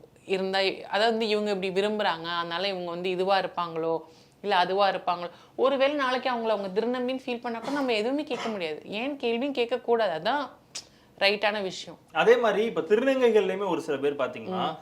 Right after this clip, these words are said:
Speaker 1: ம், ம்.
Speaker 2: இந்த ரோட்ல போயிட்டு, ஆ, காசு கேட்கும்போது ரொம்ப மிரட்டி காசு கேட்கறதா இருக்கட்டும், இல்ல ட்ரெயின்ல
Speaker 1: ம்.
Speaker 2: போகும்போது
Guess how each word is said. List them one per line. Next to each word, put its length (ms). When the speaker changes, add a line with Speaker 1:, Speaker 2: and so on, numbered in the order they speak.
Speaker 1:
ம், 40
ம். 120
Speaker 2:
இந்த 140
ரோட்ல 500
போயிட்டு, 680
ஆ, 280
காசு 340
கேட்கும்போது 540
ரொம்ப 200
மிரட்டி 320
காசு 240
கேட்கறதா 280
இருக்கட்டும், 120
இல்ல 140
ட்ரெயின்ல 420
Speaker 1:
ம். 40
Speaker 2:
போகும்போது 680